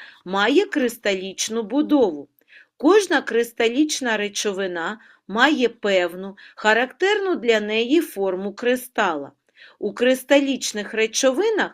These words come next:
частинки, з яких побудовані кристали, розташовуються в просторі в певному порядку й утворюють просторовий каркас, кристалічну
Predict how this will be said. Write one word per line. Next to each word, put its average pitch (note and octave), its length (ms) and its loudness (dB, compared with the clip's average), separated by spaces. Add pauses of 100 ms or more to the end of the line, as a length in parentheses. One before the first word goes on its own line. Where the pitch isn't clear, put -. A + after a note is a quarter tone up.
(340)
частинки, D#4+ 920 0
з F#3 160 -12
яких C#4+ 480 2
побудовані A3+ 800 2
кристали, A3 800 -2 (360)
розташовуються A3+ 1200 0
в G3+ 120 -10
просторі G#3+ 680 2
в D4+ 140 -4
певному G#3+ 560 -2
порядку C#4+ 800 -2 (320)
й - 240 -12
утворюють C#4 840 2
просторовий G#3 920 0
каркас, A#3 720 2 (260)
кристалічну G3 1160 -4